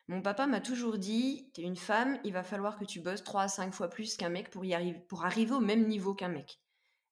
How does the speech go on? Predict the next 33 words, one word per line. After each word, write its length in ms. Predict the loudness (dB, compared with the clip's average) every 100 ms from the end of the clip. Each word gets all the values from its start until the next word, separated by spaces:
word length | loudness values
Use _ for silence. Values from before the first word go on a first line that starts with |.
| -2
Heu, 380 | 0 0 -2 -2
c'est 200 | -4 2
pas 160 | 6 6
du, 180 | 4 -2
de, 160 | -4
de 160 | 0 2
l'antiféminisme 840 | 2 0 -2 -2 0 0 0 0 -2
ou 40 |
quoi, 220 | 2 4 4
il 100 | 2
voulait 260 | 2 2
vraiment 420 | 2 2 2 4 4
ma 140 | 4
réussite. 600 | 2 0 -2 -4 -6 -10 _ _ _ 0
Et, 520 | 4 4 2 0 -2
et 80 | -4
pour 220 | -2 0
lui, 320 | 4 4 4
ben, 340 | 4 2 0 -2 -8 -8
il 140 | -4
avait 160 | -2 -2
bien 240 | -2 0 0
vu 140 | 0
le 80 | -2
patriarcat, 760 | -2 -4 -2 -2 -2 0 2 2
il 160 | 2
avait 100 | 2
<laughs> 260 | 2 2 0
bien 300 | 0 0 0
vu 320 | -2 -4 -4
que, 340 | -4 -4 -4 -8 _ -20 _ _ _ _ _ _ _
voilà, 220 | 4 4
c'était, 220 | 4 -2